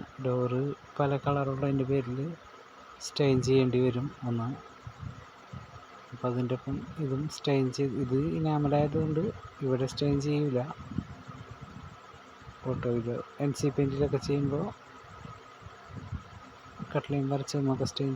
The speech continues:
ചെയ്ത് കൊടുത്താൽ നല്ല ഭംഗിയുണ്ടാവും. അപ്പോൾ നമ്മുടെ വര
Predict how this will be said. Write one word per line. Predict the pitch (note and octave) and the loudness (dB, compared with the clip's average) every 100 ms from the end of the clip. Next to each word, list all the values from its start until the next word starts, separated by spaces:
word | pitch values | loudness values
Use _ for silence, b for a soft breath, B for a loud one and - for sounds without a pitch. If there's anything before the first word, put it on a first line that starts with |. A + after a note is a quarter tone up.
| C3+ | 0
ചെയ്ത് | C3+ | 0
കൊടുത്താൽ | C3 - B2+ C3 | -2 -2 0 0
നല്ല | B2 | 2
ഭംഗിയുണ്ടാവും. | B2+ B2 A#2 A#2 A2+ D3 C#3 - - - - - - - - - - - - - - - - - - - - - - - | 2 2 2 0 -2 -4 -8 -16 -20 -20 -20 -20 -20 -18 -18 -18 -18 -18 -18 -18 -18 -18 -18 -18 -18 -20 -20 -20 -16 -10
അപ്പോൾ | A#2+ A#2+ B2+ | -6 -4 -2
നമ്മുടെ | B2+ B2+ B2+ C3 | -2 -2 -2 0
വര | B2+ | 0